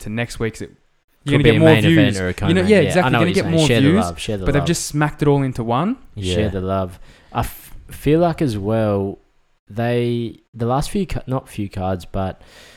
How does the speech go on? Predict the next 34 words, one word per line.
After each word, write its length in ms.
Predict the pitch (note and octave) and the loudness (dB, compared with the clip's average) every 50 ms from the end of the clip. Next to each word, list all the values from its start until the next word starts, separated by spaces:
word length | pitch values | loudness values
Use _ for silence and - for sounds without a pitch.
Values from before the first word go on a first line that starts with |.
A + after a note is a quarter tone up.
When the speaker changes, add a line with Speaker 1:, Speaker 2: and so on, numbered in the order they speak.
| _ _ _ _ _ _ - - | _ _ _ _ _ _ -10 -8
Speaker 2:
have 120 | G#2+ G#2+ | -6 -4
you 60 | B2+ | -2
noticed 300 | B2+ C3+ D3 D3+ C#3+ - | -2 0 0 -2 -2 0
a 20 | C3+ | 0
lot 140 | B2+ B2 | 0 0
of 80 | A2+ - | 0 -2
cards 360 | - G#2+ G#2 G#2+ G#2 F#2 - | -2 -2 -2 0 -2 -2 -4
have 120 | G2+ E2+ - | -6 -4 -2
been 160 | G#2 G#2 F#2 | -2 -2 -2
having, 380 | D#2+ F#2 G2 G#2 A2+ A#2+ G#2+ | -2 -2 -2 0 0 -2 -2
like, 160 | G2 F#2 - - | -4 -6 -10 -8
fifteen 400 | - G#2 F#2+ - - F#2+ F#2 E2 | -10 -10 -10 -8 -8 -8 -8 -8
fights 400 | - - F2+ F#2+ G2 - - - | -8 -6 -4 -4 -4 -6 -8 -10
on 100 | F2+ E2+ | -10 -8
it 140 | E2 - - | -10 -10 -8
Speaker 1:
Yeah. 140 | A2 G#2 G2 | -6 -4 -4
Speaker 2:
and 100 | F#2+ F#2+ | -2 -2
they, 180 | F#2+ G2 G2 F#2 | -2 -2 -4 -6
they 180 | - - G2 G2 | -6 -6 -4 -2
all 120 | G2 F#2+ | -2 -2
pull 240 | - - G2+ F#2 F2+ | -4 -4 -6 -4 -4
out? 240 | F2+ G2 A#2+ - - | -4 -4 -6 -6 -6
Speaker 3:
I 80 | G#2 - | -6 -4
think 220 | - B2 C3 A2+ | -2 -2 -2 0
that's 220 | A2 A#2 - - | -2 -2 -2 -2
what 60 | - - | 0 0
Speaker 1:
That's 180 | - B2 - | 0 0 0
Speaker 3:
they're 100 | G2+ F#2+ | 0 0
Speaker 1:
true. 100 | B2 A#2+ | 0 0
Speaker 3:
doing. 240 | G2+ F2+ F2 D#2+ D#2 | 0 0 -2 -2 -4
Speaker 2:
That's 200 | F#2+ G2 - - | -4 -4 -4 -2
what 80 | C3+ B2+ | -2 0
I 80 | A#2+ | 0
was 100 | A2+ G2+ | 0 0